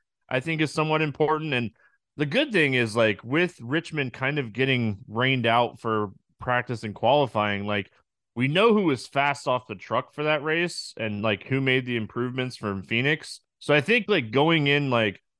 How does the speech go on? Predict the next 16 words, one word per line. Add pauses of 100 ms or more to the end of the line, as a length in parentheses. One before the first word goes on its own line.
this
team
made
this
improvement
from
Phoenix,
and
hopefully
they
can
make
that
improvement
from
Martinsville.